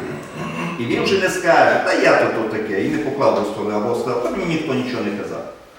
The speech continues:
Розумієте? Зато, Дмитро, я розумію, за що ти говориш. І розумію, як система працює. Дуже добре розумію. Може, через, через нато.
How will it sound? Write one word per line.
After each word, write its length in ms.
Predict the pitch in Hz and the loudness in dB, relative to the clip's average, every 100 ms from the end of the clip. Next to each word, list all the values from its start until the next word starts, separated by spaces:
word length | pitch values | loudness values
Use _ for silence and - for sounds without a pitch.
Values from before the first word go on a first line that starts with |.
| - - - | -20 -18 -10
Розумієте? 440 | 320 330 247 - - - - - - - 113 | -8 -6 -6 -6 -10 -16 -20 -20 -18 -10 -4
Зато, 640 | 175 180 240 240 - - - - | -2 4 6 6 2 -4 -10 -14
Дмитро, 320 | 143 139 - | -6 -4 0
я 120 | - - | 2 2
розумію, 480 | - 214 214 175 151 | 2 0 2 4 4
за 60 | 143 | 4
що 180 | 147 139 | 4 2
ти 80 | 139 | 4
говориш. 560 | 135 127 120 - - - - - - - - - - _ _ _ _ | 2 2 0 0 -2 -6 -10 -18 -20 -20 -20 -20 -20 _ _ _ _
І 80 | 139 | -2
розумію, 400 | 175 - 214 214 | 0 0 2 2
як 140 | 190 | 2
система 420 | 180 170 175 156 | 0 0 0 2
працює. 380 | 151 - 110 113 | 2 0 -2 -2
Дуже 340 | 113 208 - - | -2 2 2 2
добре 240 | - - - | 0 -2 -6
розумію. 320 | - - - - - - _ _ _ - - - - - - - _ | -8 -12 -16 -16 -20 -20 _ _ _ -20 -20 -18 -18 -20 -20 -20 _
Може, 240 | - 160 156 | -4 -2 0
через, 260 | 170 143 | 0 -2
через 360 | - 175 175 175 | -2 0 0 2
нато. 420 | 165 151 - - | 4 4 2 -4